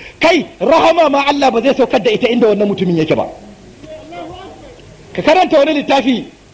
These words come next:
wanda ake cewa Al-Idnab fi Silatul Aqarib. Ya kawo wata rana manzon Allah sallallahu alaihi wasallam, annabi yana yin wa'azi,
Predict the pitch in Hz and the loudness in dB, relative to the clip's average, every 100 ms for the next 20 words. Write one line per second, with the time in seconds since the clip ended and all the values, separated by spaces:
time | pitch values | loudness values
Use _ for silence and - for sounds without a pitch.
0 | - - - 175 240 262 254 311 311 294 | -20 -20 -8 0 2 2 0 0 0 2
1 | 311 285 285 277 247 220 233 233 311 330 | 2 4 2 0 -2 -2 -4 0 2 4
2 | 247 147 - - - - 285 269 - 349 | 2 -4 -18 -20 -16 0 2 2 2 0
3 | 330 311 247 226 311 277 - - _ - | 2 0 0 2 2 0 -4 -16 _ -20
4 | _ - - - - - 151 233 320 - | _ -20 -20 -20 -20 -10 -2 2 2 2
5 | 339 339 359 349 - - - _ _ - | 2 4 4 2 -2 -14 -20 _ _ -20
6 | - _ - - 220 294 330 320 320 320 | -20 _ -16 -2 0 2 2 2 0 0
7 | 302 277 294 294 302 277 302 285 269 277 | 0 0 0 0 0 0 2 0 2 2
8 | 269 254 262 202 226 269 240 - - - | 2 2 2 0 0 0 0 -4 -18 -20
9 | - - - - - - 214 269 302 302 | -20 -20 -20 -20 -10 -2 2 2 2 2
10 | 294 285 285 269 262 240 220 226 | 2 2 0 0 0 0 -2 -6